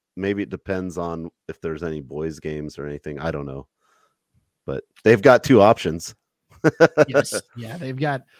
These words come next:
Speaker 2: they've, they've got options, that's for sure. Um, the other district championship that was wrapped up, this was on Monday night,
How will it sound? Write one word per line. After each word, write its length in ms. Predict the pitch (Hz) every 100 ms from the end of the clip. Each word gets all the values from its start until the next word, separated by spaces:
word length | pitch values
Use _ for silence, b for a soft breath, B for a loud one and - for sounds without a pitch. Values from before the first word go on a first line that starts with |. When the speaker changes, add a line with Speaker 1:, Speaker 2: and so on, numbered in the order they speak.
| b b
Speaker 2:
they've, 220 | 123 120 127
they've 180 | 135 127
got 240 | 151 139
options, 440 | 127 113 - 107 120
that's 180 | 117
for 120 | - 113
sure. 300 | 120 104 - B B -
Um, 320 | 120 127 139
the 120 | 143
other 200 | 156 180
district 340 | 160 - 151
championship 560 | - 156 151 151 156 139
that 80 | 143
was 140 | 127
wrapped 300 | 135 139 139
up, 160 | 147 139
this 200 | 147 -
was 140 | 127
on 180 | 139 123
Monday 380 | 131 147 151 135
night, 420 | 135 143 123 120